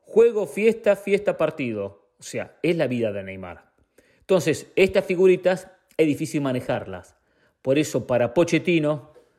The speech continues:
eh, la gestión del vestuario, el trabajo del vestuario es fundamental, es clave. Vamos a ver si esto no le pasa factura.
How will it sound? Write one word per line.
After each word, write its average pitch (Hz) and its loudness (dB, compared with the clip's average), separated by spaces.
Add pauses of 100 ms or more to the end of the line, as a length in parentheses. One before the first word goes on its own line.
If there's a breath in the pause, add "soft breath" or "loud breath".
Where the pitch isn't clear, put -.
(260 soft breath)
eh, 190 4
la 156 2
gestión 160 0
del 139 2
vestuario, 135 0 (160 loud breath)
el 220 4
trabajo 139 2
del 123 0
vestuario 131 0 (140)
es - -4
fundamental, 107 -6 (100)
es 107 -12
clave. 90 -10 (960)
Vamos 185 0
a 165 6
ver 170 6
si 170 0
esto 180 0
no 147 0
le 131 2
pasa 135 -2
factura. 107 -8